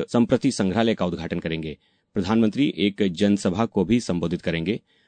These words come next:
प्रधानमंत्री अहमदाबाद के साणंद स्थित केयन्स सेमीकंडक्टर संयंत्र का उद्घाटन भी करेंगे। वहीं प्रधानमंत्री वाव थारद में बीस करोड़ रुपए से अधिक की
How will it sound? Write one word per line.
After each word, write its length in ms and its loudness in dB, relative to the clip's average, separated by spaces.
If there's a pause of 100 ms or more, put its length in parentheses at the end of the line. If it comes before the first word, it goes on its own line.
(140)
प्रधानमंत्री 460 4
अहमदाबाद 500 4
के 160 2
साणंद 440 0
स्थित 300 -2 (140)
केयन्स 360 2
सेमीकंडक्टर 600 0
संयंत्र 400 0
का 140 -2
उद्घाटन 420 -2
भी 100 0
करेंगे। 400 -6 (460)
वहीं 180 4
प्रधानमंत्री 540 4
वाव 460 2
थारद 300 2
में 180 0 (360)
बीस 240 8
करोड़ 240 2
रुपए 180 2
से 120 0
अधिक 220 2
की 180 2